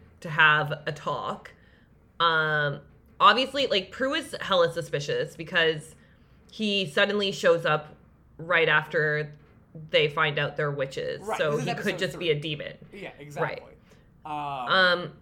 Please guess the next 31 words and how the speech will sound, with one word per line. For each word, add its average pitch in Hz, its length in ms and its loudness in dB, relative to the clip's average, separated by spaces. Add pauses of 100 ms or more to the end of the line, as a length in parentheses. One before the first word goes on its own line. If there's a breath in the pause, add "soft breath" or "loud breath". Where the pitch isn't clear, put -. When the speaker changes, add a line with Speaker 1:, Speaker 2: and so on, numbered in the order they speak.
(360)
Speaker 1:
but 214 260 6
Piper 220 360 4
and 220 160 2
Phoebe 190 840 -4
are 175 200 0
more 180 300 2
willing 165 600 2
to 175 120 -12
get 156 200 -2
to - 100 -12
know 156 300 -2
him 156 340 -4
because 151 720 -2 (320 loud breath)
they 185 120 2
were 175 100 2
so 175 200 2
little 160 500 4
when 151 160 0
he 151 180 -6
left 147 560 0
that 160 140 -4
they 160 100 0
have 156 180 2
no 156 160 -2
memory 143 440 -2
of 127 140 -10
him. 147 240 -12
So 160 140 -4
they 156 140 -2
kind 151 300 -4
of, 131 260 -4